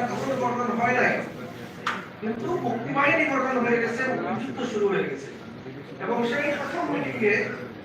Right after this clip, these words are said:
উসমানী সাহেব বলেন, কি? মুক্তিযুদ্ধের শপথ নেয়।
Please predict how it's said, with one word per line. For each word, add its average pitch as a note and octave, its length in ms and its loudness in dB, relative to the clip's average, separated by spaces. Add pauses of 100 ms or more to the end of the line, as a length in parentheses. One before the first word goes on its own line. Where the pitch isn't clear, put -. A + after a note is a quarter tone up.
(440)
উসমানী C4 420 2
সাহেব C4 240 6
বলেন, B3+ 220 4 (1500)
কি? B3+ 120 0 (960)
মুক্তিযুদ্ধের A#3+ 640 2
শপথ G#3+ 260 6 (100)
নেয়। F#3 180 8